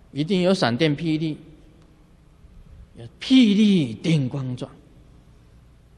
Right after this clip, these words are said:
我希望啊，这个法回去啊，大家不用说这个一传十，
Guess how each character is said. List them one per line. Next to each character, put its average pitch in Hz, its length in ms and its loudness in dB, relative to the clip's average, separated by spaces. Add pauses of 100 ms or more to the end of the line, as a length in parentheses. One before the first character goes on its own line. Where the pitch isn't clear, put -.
(540)
我 120 100 -6
希 147 260 -4
望 143 180 0
啊， 95 160 -8 (240)
这 160 120 -6
个 127 140 -2
法 - 320 -10 (140)
回 113 180 -6
去 117 300 -8
啊， 92 80 -14 (1400)
大 123 160 -4
家 117 180 -2
不 123 220 -6
用 117 340 -2
说 104 500 -6 (440)
这 110 120 -14
个 107 60 -10
一 147 140 -6
传 120 360 -8
十， 104 520 -14